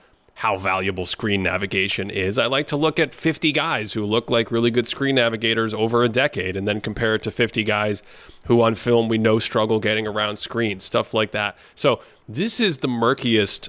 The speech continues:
of the episodes for me. I think we're basically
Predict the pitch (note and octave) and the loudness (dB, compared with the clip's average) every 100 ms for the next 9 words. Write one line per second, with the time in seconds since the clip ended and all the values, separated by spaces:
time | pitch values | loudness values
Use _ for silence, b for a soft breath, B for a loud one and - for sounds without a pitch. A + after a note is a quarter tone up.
0 | - A#2 A2 G#2+ A2 A2+ A#2 G#2 G2 - | -4 -2 0 0 -2 -2 2 2 0 -2
1 | G#2 G#2 G2 F#2+ F#2 - _ _ _ _ | 0 2 2 2 -2 -10 _ _ _ _
2 | _ _ - - - D#3+ C#3 G#2 B2+ D3+ | _ _ -8 -4 0 -2 -2 -2 0 0
3 | - G2+ G#2+ G2 | -2 -2 0 0